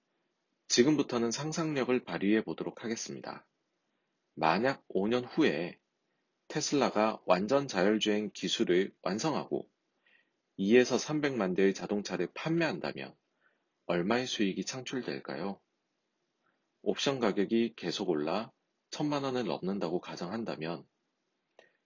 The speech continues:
여기서만 매년 이십에서 삼십 조의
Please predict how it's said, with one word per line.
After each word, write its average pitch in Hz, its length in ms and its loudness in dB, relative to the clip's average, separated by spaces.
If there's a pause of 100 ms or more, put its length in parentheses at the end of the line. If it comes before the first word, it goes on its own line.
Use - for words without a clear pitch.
(120)
여기서만 131 680 0
매년 87 560 -4 (520)
이십에서 104 600 0
삼십 160 500 -6
조의 120 460 2